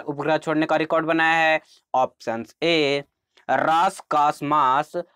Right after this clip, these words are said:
ऑप्शन बी स्पेस एक्स, ऑप्शन सी नासा, ऑप्शन डी चाइना स्पेस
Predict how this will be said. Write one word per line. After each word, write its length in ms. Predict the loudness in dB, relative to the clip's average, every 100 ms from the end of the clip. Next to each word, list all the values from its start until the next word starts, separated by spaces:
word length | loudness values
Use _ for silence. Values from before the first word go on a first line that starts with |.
| _ -4
ऑप्शन 500 | -4 -4 -6 -6 -6
बी 560 | -6 -4 0 0 -2 -4 _ _ -4
स्पेस 540 | -4 -2 0 0 -2 -2
एक्स, 340 | -2 -2 -6 -12 -12 _
ऑप्शन 400 | -4 -4 -6 -8
सी 500 | -8 -4 -2 -2 -4 -12 _
नासा, 680 | -4 -2 -2 0 0 2 -2 -6 _ -2
ऑप्शन 500 | -2 -2 -8 -8 -6
डी 400 | -4 -2 -2 -4 -12 _ -4
चाइना 540 | 0 2 2 2 0
स्पेस 380 | -4 -4 -6 -6